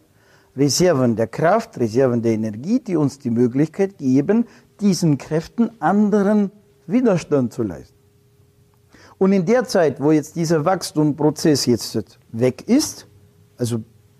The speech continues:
Stopp, ja, haben wir nicht mehr diese Kapazität. Und dann, ja, haben wir immer weniger, weniger, weniger Ressourcen.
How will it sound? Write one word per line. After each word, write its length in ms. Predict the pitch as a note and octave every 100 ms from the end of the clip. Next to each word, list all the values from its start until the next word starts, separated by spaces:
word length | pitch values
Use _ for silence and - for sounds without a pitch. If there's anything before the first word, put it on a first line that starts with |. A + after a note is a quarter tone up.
| _
Stopp, 540 | - - F#3 F#3+ - - - _
ja, 240 | D#3 C4+ D#4 - - -
haben 440 | F#3+ F#3 G#3 G3
wir 140 | F3+
nicht 320 | F#3+ C#4 - F3+
mehr 140 | D#3
diese 340 | C3 D3 A#2+
Kapazität. 840 | - E3 - G3 - B3 - E4 _ _ _ _ _ _ _ _ _ _ -
Und 280 | B3 A3+ F3+
dann, 340 | A3 A3+ G3 _ -
ja, 320 | D#3+ G3+ A3 -
haben 360 | - F3+ F3+ E3+
wir 180 | F3 G#3
immer 320 | G#3 F3+ C#3
weniger, 440 | F#3+ G3 E3 D#3
weniger, 420 | C#3+ F3+ E3+ C#3+ C#3
weniger 380 | E3+ D3+ C3+
Ressourcen. 640 | B2+ A#2+ - B2 - A3+